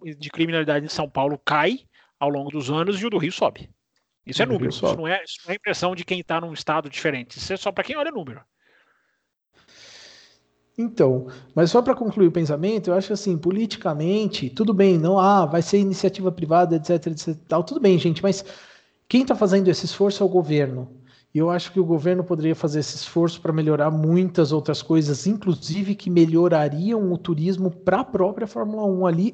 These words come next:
Speaker 2: antes de pensar num autódromo feito às pressas, por uma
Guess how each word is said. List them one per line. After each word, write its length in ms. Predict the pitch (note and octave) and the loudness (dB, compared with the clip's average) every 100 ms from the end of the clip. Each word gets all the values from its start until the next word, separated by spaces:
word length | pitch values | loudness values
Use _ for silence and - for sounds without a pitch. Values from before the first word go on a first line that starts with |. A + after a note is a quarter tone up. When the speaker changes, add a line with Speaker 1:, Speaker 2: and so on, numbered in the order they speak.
| - | 4
Speaker 2:
antes 520 | G3 G#3+ F3+ - C#3+ | 4 4 0 -4 -6
de 80 | - | -4
pensar 360 | D#3 C#3+ D3+ | -4 -2 -4
num 160 | D3+ D3 | -2 -2
autódromo 640 | C3+ C3+ D3 C#3 C3+ C3+ C3+ - - - _ | -2 0 0 0 -2 -8 -12 -20 -20 -20 _
feito 300 | - D3+ D#3 | 0 0 0
às 120 | C#3+ | -4
pressas, 680 | - D3 D3+ - F#3+ - - _ _ _ _ _ _ _ _ | -2 -2 -2 -2 -6 -8 -18 _ _ _ _ _ _ _ _
por 180 | D#3+ D3 | 2 2
uma 560 | D3 D#3 C#3+ C3+ C3+ | 2 2 0 0 -6